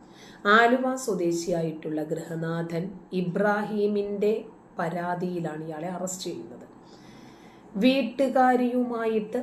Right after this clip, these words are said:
അടുപ്പം പുലർത്തിയിരുന്ന ഒരു വ്യക്തിയാണ് ഈ മന്ത്രവാദി എന്ന് പറയുന്ന പ്രതി. വീട്ടിലെ പ്രശ്നങ്ങൾ പരിഹരിക്കാൻ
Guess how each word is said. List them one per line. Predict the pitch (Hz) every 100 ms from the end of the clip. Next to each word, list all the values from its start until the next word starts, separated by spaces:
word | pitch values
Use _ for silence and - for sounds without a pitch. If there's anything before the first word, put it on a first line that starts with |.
| - 190
അടുപ്പം | 175 208 208 - 233 220
പുലർത്തിയിരുന്ന | 185 170 160 170 165 165 170 170
ഒരു | 170
വ്യക്തിയാണ് | 160 - 175 160 151 170
ഈ | 180
മന്ത്രവാദി | 170 170 175 180 175 170
എന്ന് | 165 165
പറയുന്ന | 151 156 185 214
പ്രതി. | 214 - - - - - - - - - - - - 196
വീട്ടിലെ | 196 196 185 185
പ്രശ്നങ്ങൾ | 180 - 180 175 170 170
പരിഹരിക്കാൻ | 165 165 170 165 165